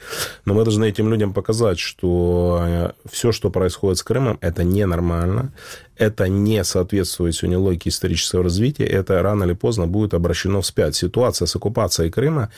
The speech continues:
не навсегда, и поэтому Украина фактически сегодня впервые ведет наступательную политику в Крыму, впервые за долгое время.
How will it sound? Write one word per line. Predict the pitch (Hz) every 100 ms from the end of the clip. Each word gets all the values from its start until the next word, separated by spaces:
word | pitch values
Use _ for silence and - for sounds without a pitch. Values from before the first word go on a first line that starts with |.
| - - -
не | 85 104
навсегда, | 123 110 110 95 82 64
и | -
поэтому | - 90 82 80 82 78 -
Украина | 82 95 101 147 156 147 - - _
фактически | - - 127 131 - -
сегодня | - 104 117
впервые | - 95 95 107
ведет | 98 90 101
наступательную | 98 - 110 101 80 78 76
политику | 73 71 73 73
в | 71
Крыму, | 87 90 120
впервые | 131 95 90 90
за | 82 85
долгое | 85 80 82
время. | 87 120 170